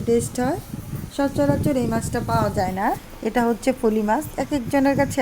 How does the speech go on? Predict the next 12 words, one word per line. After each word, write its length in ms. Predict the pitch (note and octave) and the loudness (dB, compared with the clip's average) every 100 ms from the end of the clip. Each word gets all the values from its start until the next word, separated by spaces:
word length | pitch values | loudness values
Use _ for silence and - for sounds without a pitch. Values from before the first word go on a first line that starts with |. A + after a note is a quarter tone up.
| G#3 | 2
এক 80 | G#3+ | 0
এক 60 | G3 G#3 | -4 -2
নামে 160 | G#3 G3 | 0 0
পরিচিত। 380 | G#3 G3+ A3+ A3 D4 F#4+ - - - - - - - - - - - - - - - - - - - D4+ | -2 0 -2 0 0 -2 -10 -12 -14 -14 -16 -14 -8 -6 -6 -8 -12 -12 -8 -6 -6 -4 -6 -6 -4 0
এই 80 | B3 | 4
মাছের 340 | B3 B3 C4 A#3+ B3 | 4 2 0 4 6
গায়ে 240 | A#3 C4 F#4+ G#4+ - - - - - | 6 4 -2 -8 -14 -14 -14 -14 -6
চিতল 300 | C#4 C#4+ C4+ | -2 0 2
মাছের 280 | C4 C4 C#4 B3+ | 0 0 0 0
মতো 200 | A#3+ D#4+ D4+ - | 0 -2 -6 -2
ছোট 160 | C#4 C4+ - | 0 2 0
ছোট 240 | C4 C4 | 0 -2